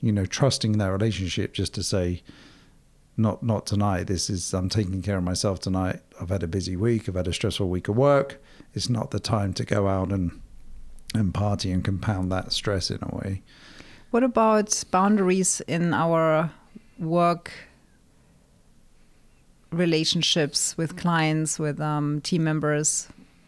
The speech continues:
Speaker 2: What have you kind of experienced in that? And what, what do you define as boundaries in that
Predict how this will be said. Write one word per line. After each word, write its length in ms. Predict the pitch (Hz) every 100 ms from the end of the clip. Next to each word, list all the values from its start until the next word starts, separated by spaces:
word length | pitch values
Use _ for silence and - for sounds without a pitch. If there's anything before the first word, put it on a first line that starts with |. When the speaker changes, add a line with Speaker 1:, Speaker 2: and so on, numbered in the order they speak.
| _
Speaker 2:
What 160 | 180 180
have 140 | 180
you 120 | 180
kind 200 | - 175
of 40 | 143
experienced 640 | 156 - 175 156 151 -
in 120 | 156
that? 260 | 156 156 151
And 220 | 143 151
what, 180 | 185 180
what 140 | 190
do 60 | 196
you 120 | 190
define 300 | 175 - 175
as 100 | 151
boundaries 600 | - 165 170 147 139 147
in 140 | 151 151
that 200 | 151